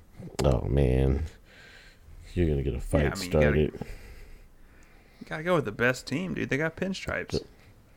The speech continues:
Speaker 2: I can't
Speaker 1: Oh,
Speaker 2: remember.
Speaker 1: man.
Speaker 2: <laughs> Honestly, I, like, it, it was auto-selected <laughs> for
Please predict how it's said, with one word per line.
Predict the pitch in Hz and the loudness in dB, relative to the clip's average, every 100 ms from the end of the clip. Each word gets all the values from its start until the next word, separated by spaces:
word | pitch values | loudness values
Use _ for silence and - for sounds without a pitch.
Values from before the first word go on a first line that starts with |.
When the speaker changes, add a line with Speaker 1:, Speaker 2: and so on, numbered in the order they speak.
| - - - - _ _ - - - - 127 - - | -20 -20 -20 -20 _ _ -20 -20 -16 -6 -4 -4 -6
Speaker 2:
I | |
can't | 113 113 95 | 0 2 2
Speaker 1:
Oh, | |
Speaker 2:
remember. | - 71 | 2 0
Speaker 1:
man. | - - | 0 2
Speaker 2:
<laughs> | 135 120 | 4 4
Honestly, | 147 139 139 110 | 4 4 2 6
I, | 120 107 | 6 4
like, | - 120 147 - - | 2 6 6 4 -8
it, | - 135 113 - | 2 2 2 4
it | |
was | 139 123 | 4 4
auto-selected | - 104 107 120 - - - - 123 | 2 0 0 -2 -2 -4 -2 -4 -4
<laughs> | |
for | - - - | -4 -4 -2